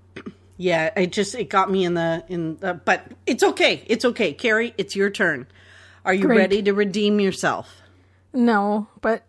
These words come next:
Speaker 2: um,
Speaker 1: <laughs>
Speaker 2: it's gotta be better than the last time.
Speaker 1: It will. It will. I feel it, Carrie. I even
Speaker 2: I hope
Speaker 1: changed
Speaker 2: so.
Speaker 1: my, the ending on my timer so that it's not hi-ho. Okay?
Speaker 2: <laughs>
Speaker 1: I have,
Speaker 2: think
Speaker 1: like, a
Speaker 2: that's
Speaker 1: new, a
Speaker 2: appropriate.
Speaker 1: new sound, sound effect now.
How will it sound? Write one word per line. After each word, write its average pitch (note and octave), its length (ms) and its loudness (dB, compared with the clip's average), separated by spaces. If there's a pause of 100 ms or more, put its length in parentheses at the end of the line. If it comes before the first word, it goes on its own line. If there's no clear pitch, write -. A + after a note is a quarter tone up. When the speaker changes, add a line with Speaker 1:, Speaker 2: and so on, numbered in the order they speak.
(140)
Speaker 2:
um, G#3+ 720 0 (220)
Speaker 1:
<laughs> A3+ 180 -4
Speaker 2:
it's - 140 -16
gotta A3 220 0
be G#3+ 100 0
better A3 280 0
than G#3 160 2
the G3+ 80 0
last G3+ 360 -4
time. F#3 320 -8 (440)
Speaker 1:
It G3 120 0
will. G#3+ 420 0 (140)
It G#3+ 120 2
will. A3+ 380 0 (160)
I G3+ 120 2
feel C4+ 340 2
it, - 120 -2
Carrie. G#3 380 2 (240)
I G#3 120 0
even C4+ 340 2
Speaker 2:
I - 20 4
hope A#3 160 4
Speaker 1:
changed A#3 240 0
Speaker 2:
so. F#3 80 -2
Speaker 1:
my, A3 300 0
the G#3+ 200 -2
ending G#3+ 360 0
on G3+ 80 2
my F#3 140 2
timer E3+ 400 -2
so F3+ 180 -6
that E3+ 120 -6
it's - 180 -10
not F3 240 0
hi-ho. D#3+ 480 -2 (480)
Okay? A3+ 360 -2 (140)
Speaker 2:
<laughs> - 120 -12 (1000)
Speaker 1:
I G3+ 80 0
have, F#3+ 160 2
Speaker 2:
think A3+ 80 0
Speaker 1:
like, G#3 100 2
a A3 40 -2
Speaker 2:
that's G3 120 2
Speaker 1:
new, G3+ 60 2
a - 20 2
Speaker 2:
appropriate. A3 460 2
Speaker 1:
new G#3 80 -2
sound, G#3+ 500 -2
sound G3+ 300 0
effect E3 320 -8
now. A#2+ 180 -12